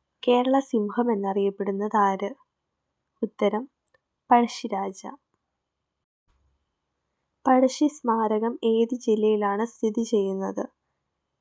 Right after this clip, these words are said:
ഉത്തരം വയനാട്. പഴശ്ശി മ്യൂസിയം ഏത് ജില്ലയിലാണ്? ഉത്തരം കോഴിക്കോട്.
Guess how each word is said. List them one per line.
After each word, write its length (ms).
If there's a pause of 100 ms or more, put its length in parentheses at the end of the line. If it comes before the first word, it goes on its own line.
ഉത്തരം 520 (640)
വയനാട്. 640 (2250)
പഴശ്ശി 400
മ്യൂസിയം 680
ഏത് 280
ജില്ലയിലാണ്? 800 (500)
ഉത്തരം 400
കോഴിക്കോട്. 800